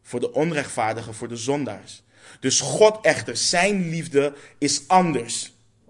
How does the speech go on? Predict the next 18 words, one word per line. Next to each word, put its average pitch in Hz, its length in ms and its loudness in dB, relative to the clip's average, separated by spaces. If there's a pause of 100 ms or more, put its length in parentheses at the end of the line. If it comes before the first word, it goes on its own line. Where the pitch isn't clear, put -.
(1700)
En 147 120 2
Gods 151 300 4
motivatie 156 840 2
daarin, 123 440 -2
waarom 208 320 4
hij 147 140 0
het 123 80 -2
heeft 120 180 -6
gedaan, 117 520 -10 (1000)
was 123 180 -6
zijn 160 180 0
liefde. 156 420 -6 (160)
Zijn 143 240 -4
liefde 175 300 -2
voor 107 200 -6
ons. 95 300 -14 (520)
Zijn 139 280 0
agape-liefde. 147 880 0